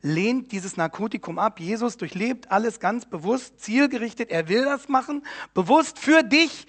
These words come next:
Er tut es für dich. Und er lässt sich durch nichts davon ablenken. Und dann drittens die Erben der Kreuzigung. Es kommt alles auf dieses eine Gewand an. Wir brauchen dieses Prachtstück ganz. Und wir bekommen dieses Unikat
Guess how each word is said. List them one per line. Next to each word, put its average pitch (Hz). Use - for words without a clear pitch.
Er 311
tut 349
es -
für 294
dich. 285
Und 175
er 214
lässt 220
sich 214
durch 196
nichts 214
davon 190
ablenken. 147
Und 147
dann 165
drittens 175
die 147
Erben 180
der 175
Kreuzigung. 147
Es -
kommt 180
alles 185
auf 170
dieses 165
eine 175
Gewand 151
an. 139
Wir 143
brauchen 175
dieses 151
Prachtstück -
ganz. 143
Und 160
wir 180
bekommen 208
dieses 208
Unikat 196